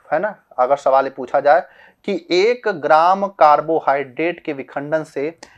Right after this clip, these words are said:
कितनी ऊर्जा निकलती है, तो आप बोलेंगे, "सर, ऊर्जा निकलती है फ़ोर पॉइंट टू किलो कैलोरी ऊर्जा निकलती है।" ठीक है, तो ये तीन महत्वपूर्ण बात सबसे प्राइमरी लेवल पे याद रखेंगे कि ऊर्जा देगा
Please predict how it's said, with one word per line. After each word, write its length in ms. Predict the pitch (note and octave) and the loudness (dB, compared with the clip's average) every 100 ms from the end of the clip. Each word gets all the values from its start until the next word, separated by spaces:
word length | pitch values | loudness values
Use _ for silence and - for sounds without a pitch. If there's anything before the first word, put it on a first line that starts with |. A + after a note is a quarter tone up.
| _ - | _ -10
कितनी 340 | F#3 F#3+ G#3 | -6 -4 -4
ऊर्जा 380 | B3 F#3 D3+ D#3 | -4 -4 0 0
निकलती 480 | C#3+ - B2 - A#2 | 0 -4 -4 -4 -10
है, 240 | B2 D#3 _ _ - | -8 -10 _ _ -8
तो 80 | - | 4
आप 160 | C3 C3+ | 4 4
बोलेंगे, 400 | C3 C3+ C3+ C3 | -4 -6 -8 -4
"सर, 300 | - E3+ E3+ _ _ - | 2 2 2 _ _ -8
ऊर्जा 300 | C3+ B2+ D3 | -4 0 0
निकलती 500 | C3 - A#2+ A#2 B2+ C#3 | -2 -6 -6 -6 -12 -12
है 60 | |
फ़ोर 420 | - - C3+ C3+ _ | -14 -12 -10 -12 _
पॉइंट 260 | A2+ B2 B2+ _ | -16 -14 -18 _
टू 180 | D#3+ D#3+ - | -12 -12 -12
किलो 280 | A#2 A#2+ - | -14 -14 -12
कैलोरी 380 | - A#2+ B2 C3+ | -12 -12 -14 -14
ऊर्जा 220 | A#2+ A#2 A#2 | -16 -14 -14
निकलती 480 | B2 F#2+ G2 G#2+ | -14 -18 -16 -20
है।" 180 | G#2+ G#2 _ _ _ - | -20 -20 _ _ _ -12
ठीक 220 | D3 - | -10 -8
है, 120 | F3 _ _ - _ F3 | -12 _ _ -20 _ -2
तो 60 | |
ये 80 | F3+ | -2
तीन 540 | - - G3+ A#3 B3 D#3+ | -4 -8 -6 -6 -8 -6
महत्वपूर्ण 840 | F3 D#3+ - E3 - F#3 G3+ F#3 | -4 -4 -6 -12 -8 -6 -4 0
बात 300 | E3+ F3 - _ | 0 0 -4 _
सबसे 260 | D#3 D3 E3 | -6 -4 -10
प्राइमरी 460 | E3 C#3+ C#3+ D3+ D#3+ | -2 0 0 -4 -4
लेवल 240 | D#3 D3+ | -4 -6
पे 160 | D3 C3 | -6 -6
याद 220 | A#2+ B2 | -6 -6
रखेंगे 420 | B2+ - C#3+ E3 _ _ _ - | -10 -10 -12 -12 _ _ _ -12
कि 140 | E3+ - | -10 -6
ऊर्जा 340 | C#3 C3 E3 | -8 -2 -2
देगा 400 | E3 F3 F3+ G3 | -2 -6 -8 -12